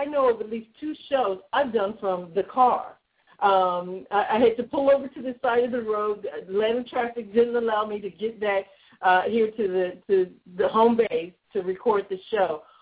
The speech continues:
But it, I was able to dial in. No, I, I make that three. One, I was on the road, um, on a way to a business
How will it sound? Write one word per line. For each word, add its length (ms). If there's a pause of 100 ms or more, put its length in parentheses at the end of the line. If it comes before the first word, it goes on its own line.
(160)
But 400
it, 280
I 220
was 160
able 240
to 120
dial 540
in. 380
No, 240
I, 200 (120)
I 40
make 200
that 220
three. 360 (200)
One, 260
I 80
was 220
on 280
the 100
road, 320
um, 440
on 140
a 60
way 240
to 160
a 40
business 420